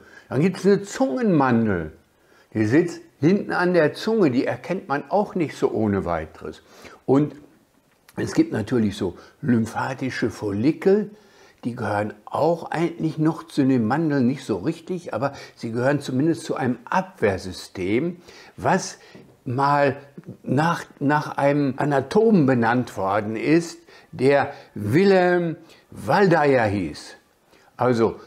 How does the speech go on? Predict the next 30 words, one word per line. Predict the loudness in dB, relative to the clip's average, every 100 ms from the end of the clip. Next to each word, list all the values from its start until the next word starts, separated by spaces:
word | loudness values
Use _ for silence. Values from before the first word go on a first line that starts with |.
| -20 _ _
der | -14 -10 -2
Waldeyer, | 2 2 4 4 4
der | 2 0
hat | -2
das | -6
zum | -6 -8 -2
ersten | 0 0 -2 0
Mal | 0
beschrieben, | 0 -2 0 0 0 0
diese, | -2 -2
dass | -4 -4
diese | -6 -6
Zusammenführung | -4 -6 -4 -2 -2 -2 -2 -2 -2
der | -4
verschiedenen | -4 -6 -6 -6 -4 -2 -4 -6
Mandeln, | -12 -4 -2 -2 -2 -4 -6 -18 -20 -20 _ -6
äh, | -2 0
einen | -2 -2 -4
Abwehrring | -8 -8 -6 0 0 2 0 0
darstellen, | 0 -6 -10 -12 -12 -10 -8 -8
einen | -8 -10
Abwehrmechanismus | -8 -2 -2 -2 -6 -6 -10 -16 -18 -12
darstellen, | -12 -12 -8 -6 -6 -16 -6
die | -4
zunächst | 2 4 4 4 0 -4 -2
mal | 2 2 2 -2 -12 -20 -20 -4
alles | 2 4 4 2 -8 _ _ _ -12
schon | 0 0 2
abwehren | -4 2 2 4 0
können, | 0 0 2 2 0 -4